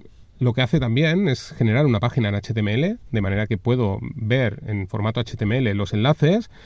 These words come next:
eh, mediante un, también un script que trae dentro del prop-, de la propia página H T M L,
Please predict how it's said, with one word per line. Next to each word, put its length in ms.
eh, 280
mediante 440
un, 440
también 220
un 120
script 300
que 100
trae 220
dentro 280
del 160
prop-, 240
de 200
la 80
propia 220
página 280
H 160
T 80
M 120
L, 260